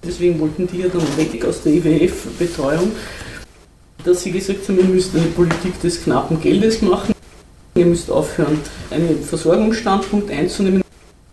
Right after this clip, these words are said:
ihr müsst marktwirtschaftliche Konditionen einführen, die Preise freigeben und in dem Fall Jugoslawiens den Dinar konvertibel machen, damit ihr Investitionen ins Land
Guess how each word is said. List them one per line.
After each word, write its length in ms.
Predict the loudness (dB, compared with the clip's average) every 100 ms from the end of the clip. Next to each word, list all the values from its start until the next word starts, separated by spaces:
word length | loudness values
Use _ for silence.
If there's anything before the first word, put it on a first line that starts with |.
| _
ihr 80 | 4
müsst 260 | 4 2 -2
marktwirtschaftliche 1000 | -2 -2 -4 -4 -2 -4 -4 -6 -2 -4 -2
Konditionen 800 | 2 4 2 2 2 4 4
einführen, 440 | 4 2 0 -2 -2 -4 -20 -20 _ -20 -6
die 80 | -4
Preise 440 | -2 0 0 0
freigeben 760 | -2 -4 0 0 0 0 2 0 -2 -20 -20 _ _ _
und 400 | -2 0 0 -4
in 140 | -4 2
dem 160 | 0
Fall 300 | 2 2 2
Jugoslawiens 680 | 2 0 0 0 2 0 -2 -8 -20 -20 -20 -20 -6
den 120 | -4 0
Dinar 360 | 2 2 0
konvertibel 640 | -2 0 0 -2 -2 2 2
machen, 380 | 2 0 -2 -4 -8 -20 -20 -20 -20 -4
damit 360 | -2 0 -2
ihr 360 | -2 0 0 0
Investitionen 1000 | 0 2 2 0 -2 -2 2 4 4 2
ins 140 | 0
Land 320 | -4 -6 -8